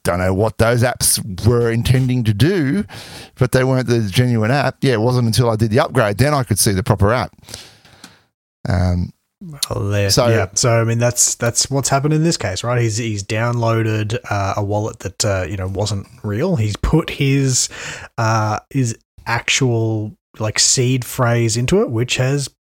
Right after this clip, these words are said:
Speaker 2: given the hackers all of his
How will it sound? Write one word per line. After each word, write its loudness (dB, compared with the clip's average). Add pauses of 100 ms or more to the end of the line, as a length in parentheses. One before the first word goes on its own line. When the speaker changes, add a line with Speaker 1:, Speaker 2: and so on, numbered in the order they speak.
Speaker 2:
given 0
the 0 (160)
hackers -2 (120)
all 0
of 0
his 0